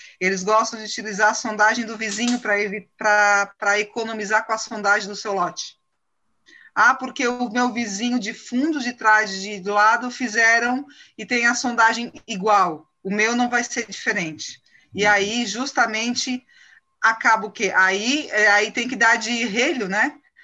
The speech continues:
Speaker 1: Aí a gente diz que tem que dar de relho. O ca-, tem calculista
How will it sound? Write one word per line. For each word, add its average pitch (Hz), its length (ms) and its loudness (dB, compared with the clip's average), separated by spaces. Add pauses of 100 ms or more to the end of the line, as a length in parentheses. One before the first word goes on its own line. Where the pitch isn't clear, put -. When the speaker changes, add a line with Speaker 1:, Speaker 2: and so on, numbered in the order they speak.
(140)
Speaker 1:
Aí 196 280 4
a 196 40 2
gente 220 260 -4
diz 220 200 -4
que - 80 -18
tem 240 120 -4
que 240 80 -4
dar 226 160 4
de 208 120 -6
relho. 202 360 0
O 196 80 0
ca-, 247 180 -2
tem 247 180 -6
calculista 269 920 0